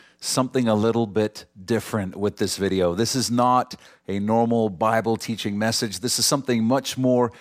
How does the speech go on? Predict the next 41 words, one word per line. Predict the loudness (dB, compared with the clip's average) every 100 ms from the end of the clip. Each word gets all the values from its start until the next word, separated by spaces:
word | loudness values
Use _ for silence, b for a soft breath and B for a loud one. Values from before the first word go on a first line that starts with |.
| B B B
informal. | -2 -2 -4 0 0 0 -4 -6 B B B
I | 0
wanted | 2 4 2 0
to | 2 2
address | 2 2 2
the | -2
fact | 0 2 2 2
that, | 0 0
if | -2
you | 2
haven't | 2 2 2
noticed, | 4 4 2 -2 _
there's | -10 0 0 2
a |
whole | -2 -2 0 2 4 4
lot | 6 4 2 0
going | 2 2 2
on | 2 2
in | 2
the |
world | 0 2 2 2
right | 2 0
now. | -2 -6 -8 B B B B
And | 2
as | 4
I | 4
read, | 4 4 2 4 4 2 -2 B
um, | -10 -8 -6 -4
what | -2 -2 -2
Christians | -2 -2 -2 0
are | 0
posting | 2 0 0 0
on | 0
social | 0 0 0 -2
media | 0 2 4 4
and | 2
I | 2
listen | 2 0 -4
to |
questions, | 0 0 0 -2 -4 0
there's, | 0 0